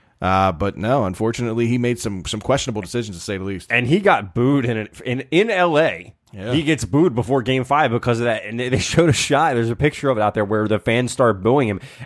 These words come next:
Speaker 2: and he's just, like, looking at the fans like, "Really?"
Speaker 1: Yeah.
Speaker 2: Like, but it was bad. The other thing that he struggled with, he continued to put Kenley Jansen in, who
Speaker 1: That's
Speaker 2: had
Speaker 1: what I mean.
Speaker 2: struggled
Speaker 1: Just
Speaker 2: and
Speaker 1: struggling.
Speaker 2: faltered.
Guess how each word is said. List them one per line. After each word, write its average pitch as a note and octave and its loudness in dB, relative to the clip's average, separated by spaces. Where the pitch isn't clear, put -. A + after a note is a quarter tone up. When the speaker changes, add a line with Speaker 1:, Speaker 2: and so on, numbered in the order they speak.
Speaker 2:
and A2+ 0
he's B2+ 2
just, B2+ 0
like, A#2 0
looking A#2+ 2
at A2+ 2
the G#2 0
fans G#2+ 2
like, F2 -2
"Really?" A2+ -2
Speaker 1:
Yeah. A2 -10
Speaker 2:
Like, - 0
but A2 4
it A#2 4
was A#2 2
bad. A#2 2
The C3+ 4
other C#4 6
thing A3+ 0
that C#3+ -2
he C3 0
struggled A2 0
with, F#2+ -2
he C3+ 4
continued F#3 0
to F3 4
put - -2
Kenley A#2+ -2
Jansen F2+ -6
in, D#2 -10
who A#2+ 2
Speaker 1:
That's C3 6
Speaker 2:
had F#3+ 4
Speaker 1:
what C3+ 0
I A2+ -4
mean. F3 0
Speaker 2:
struggled F#3+ 4
Speaker 1:
Just F#2 -6
Speaker 2:
and G2 -8
Speaker 1:
struggling. G3 -2
Speaker 2:
faltered. F#3+ 2